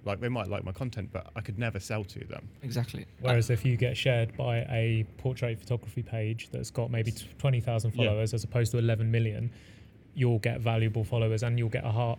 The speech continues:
Speaker 3: a much higher number of followers
Speaker 1: Yeah,
Speaker 3: from that.
Speaker 1: like, there's a, like, a U K portraits page, for example, that has shared my work before,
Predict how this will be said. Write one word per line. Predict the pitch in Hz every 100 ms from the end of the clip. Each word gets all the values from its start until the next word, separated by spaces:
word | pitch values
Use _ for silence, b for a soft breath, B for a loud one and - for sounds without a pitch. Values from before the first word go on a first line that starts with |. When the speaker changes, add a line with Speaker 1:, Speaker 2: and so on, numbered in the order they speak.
| -
Speaker 3:
a | 120
much | 123 127
higher | - 131 120
number | 117 139 139 113
of | 113
followers | - 120
Speaker 1:
Yeah, | 117 104
Speaker 3:
from | 104
that. | 107 -
Speaker 1:
like, | 113
there's | 117 120 113
a, | 110 107
like, | 107 113
a |
U | 113 113
K | 113 110 101
portraits | - 123 - 95 -
page, | - 90 92
for | 98
example, | 90 92 90 95 85
that | 98 -
has | 98
shared | - 101 101
my |
work | 98 95 95
before, | 95 - 98 92